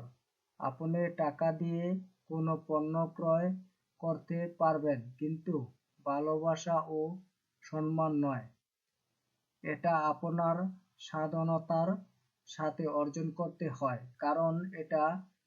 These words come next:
অর্জন করতে সারা জীবন প্রয়োজন, কিন্তু হারাতে এক মুহূর্ত লাগে না। নাম্বার তিন,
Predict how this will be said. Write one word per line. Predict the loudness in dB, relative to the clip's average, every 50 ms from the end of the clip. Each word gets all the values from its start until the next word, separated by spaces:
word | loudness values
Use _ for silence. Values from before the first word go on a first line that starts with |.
| _ _ -4
অর্জন | -4 -4 -2 -2 0 0 0 0
করতে | 0 0 0 0 -2 -4 -2 -2 -2 -2 -4 -6 -10 -14
সারা | -10 -6 -2 0 2 2 2
জীবন | 2 0 -2 -4 -2 -2 -2 -2 -2
প্রয়োজন, | -4 -4 -2 -2 -2 0 -2 -2 -2 -2 -4 -6 -10 _ _ _ _ _ _ _ _ _ _ -4
কিন্তু | -4 -2 -4 -4 -4 -4 -2 -2 -2 -4 -6 -10 _ _ _ _ _ _ _ _ _ _
হারাতে | -6 -2 0 2 2 0 0 0 -2 -2 -2 -4 -4 -2
এক | 0 0 0 -2 -4 -4
মুহূর্ত | -2 -2 0 0 0 -2 -2 -2 -2 0 2 2 2 0 -2 -6 -4
লাগে | -2 -2 -2 0 -2 -4
না। | -4 -4 -6 -10 -14 _ _ _ _ _ _ _ _ _ _ _ _ _ _ _ _ _ _ _ _ _ _ _ _ _ _ _ _ _ _ _ _ _ _ _ _ _ _ _ _ _ _ _ _ _ _ _ _ _ _ _ _ _ _ _ _ _ _ _ _ _ _ _ _ _ _ _ _ _ _ _ _ _ _ _ _ _ _ _ _ _ _ _ _ _ _ _ _ _ _ _ -6
নাম্বার | -4 -2 0 2 2 0 0
তিন, | -2 -2 -2 -2 -2